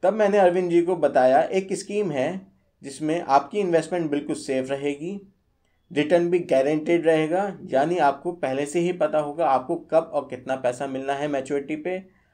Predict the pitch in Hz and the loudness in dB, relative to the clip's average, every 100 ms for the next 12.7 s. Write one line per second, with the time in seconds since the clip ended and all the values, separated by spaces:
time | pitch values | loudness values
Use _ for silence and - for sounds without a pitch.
0 | _ _ - 151 180 - - - - 208 | _ _ 0 6 6 4 -4 -20 -2 4
1 | 226 240 214 196 180 160 151 170 180 180 | 6 6 2 2 2 0 0 -2 -2 -8
2 | _ _ - 127 156 143 135 131 143 - | _ _ -8 -6 -4 -2 -2 -2 -6 -10
3 | 127 - 120 120 - - 139 143 151 - | -6 0 2 0 -8 -2 0 0 -6 -6
4 | 170 190 - 143 143 147 139 147 156 156 | -4 -4 -2 -2 0 2 2 4 2 2
5 | - 151 156 147 147 143 113 113 123 127 | -6 -4 -4 -4 -6 -6 -2 0 0 -2
6 | 151 139 135 147 151 139 120 117 - 135 | 0 0 0 -6 -4 0 0 0 -4 -6
7 | 117 113 117 113 - 117 123 160 - 110 | -6 -6 -8 -10 -8 -6 -6 -4 0 2
8 | 107 110 - _ _ - 123 131 131 127 | 2 0 -6 _ _ -8 -4 -2 -2 0
9 | 123 101 185 160 120 107 110 113 139 113 | 0 0 -4 0 0 0 -4 -4 -4 -4
10 | 107 104 101 95 _ _ _ - 151 190 | -4 -4 -6 -8 _ _ _ -4 -2 0
11 | 226 202 185 175 165 147 151 196 - 196 | 0 4 2 2 -4 -2 -4 -4 -2 0
12 | 226 220 180 151 147 - 180 | 2 2 0 0 -8 -8 -10